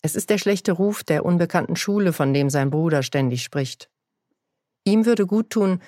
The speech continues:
schon vom Kindergarten aus die Schule zu besuchen oder mit der Mutter oder dem Vater die künftige Klassenlehrerin vorab kennenzulernen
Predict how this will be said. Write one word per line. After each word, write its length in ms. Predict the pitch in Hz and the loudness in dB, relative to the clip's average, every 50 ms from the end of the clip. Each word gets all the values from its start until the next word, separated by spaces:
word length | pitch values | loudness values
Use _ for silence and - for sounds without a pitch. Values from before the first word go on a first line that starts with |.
| - _ - | -20 _ -12
schon 260 | - - 202 185 180 | -4 0 0 2 2
vom 220 | - 180 160 156 147 | 2 2 0 0 0
Kindergarten 680 | - 208 214 214 202 185 170 160 151 151 151 165 151 | 0 0 2 4 2 2 2 2 0 2 0 0 0
aus 220 | - 151 151 151 - | 2 2 0 -2 -2
die 120 | - 151 | -6 -6
Schule 320 | - - 185 180 170 165 | -4 -2 0 0 0 0
zu 160 | 156 - - 151 | -2 -2 -2 -2
besuchen 640 | 151 135 147 175 175 175 - 208 190 190 185 180 - - _ _ _ _ - | 0 0 0 0 -2 -2 -2 -2 0 0 -2 -4 -10 -20 _ _ _ _ 0
oder 200 | 226 233 220 208 | 2 2 4 4
mit 160 | 202 190 185 | 2 2 2
der 80 | 175 156 | 2 2
Mutter 580 | 156 165 180 - 202 190 180 180 - - - | 2 2 2 2 2 2 2 2 0 0 -2
oder 200 | 170 156 147 139 | -2 0 0 -2
dem 200 | 131 139 127 123 | -2 0 -2 -2
Vater 420 | 120 - 139 131 160 175 175 165 151 | -2 -2 0 0 0 2 0 0 0
die 160 | 143 135 127 | 0 -4 -2
künftige 560 | - 175 175 175 170 - - 165 - 165 151 | 0 0 0 0 0 -2 -6 -4 -2 -2 -4
Klassenlehrerin 920 | 156 - 190 190 202 - 220 196 180 170 156 151 147 135 147 139 127 127 | -4 -4 -2 -2 -2 0 0 2 2 2 2 2 0 0 0 0 0 0
vorab 360 | 123 - 135 - - 120 - - | -2 -2 -2 -2 -2 -4 -4 -4
kennenzulernen 1000 | - 160 151 151 147 131 - - 131 120 123 123 120 120 123 123 123 120 120 | -2 0 2 2 0 0 -2 -2 -2 0 0 0 0 0 0 0 -2 -2 -6